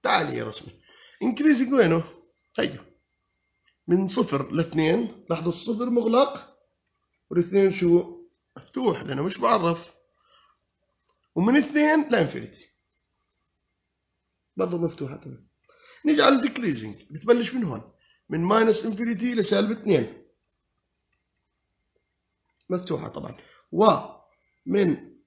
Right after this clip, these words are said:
سالب اثنين لوين؟ الصفر. ومنسكره. طيب. maximum. عينك وين؟ عينك وين؟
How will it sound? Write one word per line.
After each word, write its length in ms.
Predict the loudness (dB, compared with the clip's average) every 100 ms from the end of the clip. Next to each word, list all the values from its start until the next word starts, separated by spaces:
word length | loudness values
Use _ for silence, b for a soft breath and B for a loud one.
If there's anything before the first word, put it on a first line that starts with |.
| _ -8
سالب 380 | -2 0 0
اثنين 360 | -2 0 2 2
لوين؟ 480 | 2 2 0 -2 -4
الصفر. 360 | -6 -6 -12 -16 _ _ _ _ _ _ _ _ -2
ومنسكره. 600 | -2 -2 -6 -12 -20 -20 _ _ _ _ _ _ _ -8
طيب. 180 | -8 -10 B B B B B
maximum. 560 | 4 4 2 -4 -6 -8 -18 _ _ _ _ _ -4
عينك 340 | 0 2 2
وين؟ 440 | 4 6 4 -2 -6
عينك 400 | -4 -2 -2 0
وين؟ 460 | 0 0 -2 -4